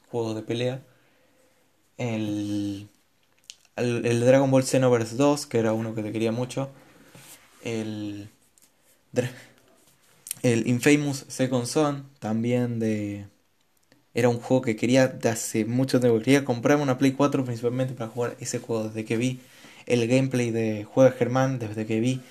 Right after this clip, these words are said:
de qué se trataba el juego, tenía muchas ganas de, de probarlo, cómo, cómo era. Y la verdad es que lo jugué todo, me lo pasé y me encantó, simplemente.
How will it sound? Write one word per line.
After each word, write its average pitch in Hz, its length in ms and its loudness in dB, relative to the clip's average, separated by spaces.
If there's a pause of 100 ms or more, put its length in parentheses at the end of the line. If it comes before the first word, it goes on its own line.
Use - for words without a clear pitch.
(200)
de 113 160 -4
qué 127 120 -2
se 131 120 -4
trataba 123 300 0
el 113 60 -6
juego, 135 220 0
tenía 120 220 -4
muchas 120 420 -4
ganas 120 240 -2
de, 104 260 -10 (800)
de 117 140 0
probarlo, 113 560 2
cómo, 107 640 -4 (160)
cómo 110 280 0
era. 101 220 -2
Y 110 340 -6
la 120 160 -2
verdad 117 160 0
es - 40 -8
que 131 100 0
lo 117 100 0
jugué 117 360 6
todo, 131 420 6
me 113 220 -6
lo 110 140 -4
pasé 135 500 -2 (580)
y 110 240 -2
me 107 120 -4
encantó, 107 480 -6 (120)
simplemente. 107 560 -12